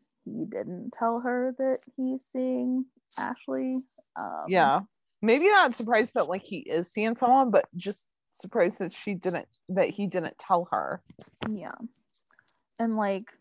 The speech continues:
Speaker 1: I don't know. I kind of feel like it's maybe, like, a little bit harder for Tim to, like,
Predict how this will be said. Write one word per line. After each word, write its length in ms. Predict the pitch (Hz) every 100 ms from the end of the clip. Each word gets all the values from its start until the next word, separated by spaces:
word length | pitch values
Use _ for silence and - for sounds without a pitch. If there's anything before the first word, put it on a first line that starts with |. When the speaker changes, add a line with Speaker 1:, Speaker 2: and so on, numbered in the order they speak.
| _ _ _ _ _ -
Speaker 1:
I 100 | 196
don't 100 | 170
know. 100 | 147 -
I 140 | 196
kind 180 | 247 285
of 100 | 311
feel 120 | 247
like 200 | 214 220
it's 260 | 190 208 202
maybe, 340 | 180 180 190
like, 180 | 175 170
a 60 |
little 240 | 165 160 175
bit 160 | 196
harder 380 | - 139 117 175
for 140 | 208 214
Tim 260 | 226 214
to, 60 | 214
like, 200 | 180